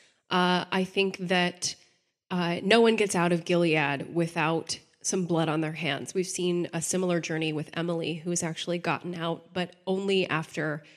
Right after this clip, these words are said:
doing some horrible things. And, uh, she feels at the end of it, once she's reached Canada, like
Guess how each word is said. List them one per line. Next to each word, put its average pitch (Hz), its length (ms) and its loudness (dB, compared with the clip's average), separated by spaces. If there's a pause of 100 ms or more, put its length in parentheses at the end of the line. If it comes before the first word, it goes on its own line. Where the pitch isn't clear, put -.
(200)
doing 220 380 4
some 185 220 0
horrible 165 500 0
things. - 500 -6
And, 175 440 -4 (340)
uh, 165 320 2
she 185 240 2
feels 175 560 4
at 175 160 0
the 165 140 4
end 165 180 2
of 143 120 -4
it, 135 220 -4 (260)
once 170 260 -2
she's - 280 -2
reached 170 280 -2
Canada, 156 600 -4
like 147 360 -2